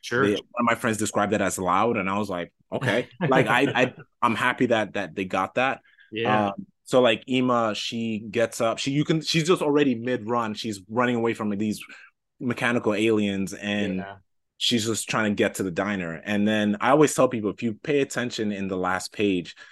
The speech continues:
Speaker 1: Mm-hmm.
Speaker 2: uh, Logan's already in the diner,
Speaker 1: Mm-hmm.
Speaker 2: uh, 'cause it's a silhouette, 'cause he's the early riser, so he's homeschooled,
Speaker 1: Ah.
Speaker 2: uh, by his, uh, grandfather, which you see in, in, in the second story.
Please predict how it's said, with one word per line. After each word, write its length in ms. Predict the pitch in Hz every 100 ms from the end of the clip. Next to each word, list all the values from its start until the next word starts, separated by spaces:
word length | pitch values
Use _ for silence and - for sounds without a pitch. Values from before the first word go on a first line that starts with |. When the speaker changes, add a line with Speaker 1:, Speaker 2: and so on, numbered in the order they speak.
| -
Speaker 1:
Mm-hmm. 140 | 131 117
Speaker 2:
uh, 240 | 101 95 - -
Logan's 420 | 127 135 131 120
already 320 | 107 117 110 110
in 180 | 107 113
the 100 | 123
diner, 520 | 123 123 131 139 160 - _
Speaker 1:
Mm-hmm. 340 | 127 123 120 127
Speaker 2:
uh, 100 | 107
'cause 160 | 107 107
it's 80 | 107
a 120 | -
silhouette, 540 | 123 110 110 107 -
'cause 220 | - 107 -
he's 320 | 170 165 127
the 100 | 113
early 300 | 123 127 117
riser, 400 | 98 107 120 117
so 100 | -
he's 240 | 104 113
homeschooled, 680 | - 120 110 - 87 73 95 _ _ _ 104
Speaker 1:
Ah. 440 | 98 95 98 95
Speaker 2:
uh, 40 |
by 220 | 90 101 98
his, 280 | 92 - 101 -
uh, 140 | 98
grandfather, 520 | 95 127 127 101 95
which 220 | 98 101 113
you 60 |
see 340 | 104 127 117 101 104
in, 320 | 104 95 87 92 _ 95
in, 200 | 95 101
in 180 | 98 92
the 260 | 90 87 76
second 500 | - 107 101 90 -
story. 500 | - 113 95 85